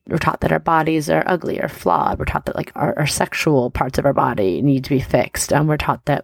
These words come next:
we don't do, I don't know, everything's very performative around sexuality and our bodies. We know this. I don't need to do a deep dive, but, like,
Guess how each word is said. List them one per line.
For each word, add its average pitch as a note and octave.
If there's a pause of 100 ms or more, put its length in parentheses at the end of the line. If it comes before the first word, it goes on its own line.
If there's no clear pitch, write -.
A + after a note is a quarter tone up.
we D#3+
don't -
do, -
I F3+
don't F#3
know, -
everything's A#3+
very A#3
performative E2+
around C2+
sexuality D3 (120)
and D3+
our D#3
bodies. C#3
We G2+
know C3+
this. C3+
I D#3
don't D#3
need C#3
to C#3+
do C3+
a -
deep -
dive, D#2 (200)
but, E3
like, E3+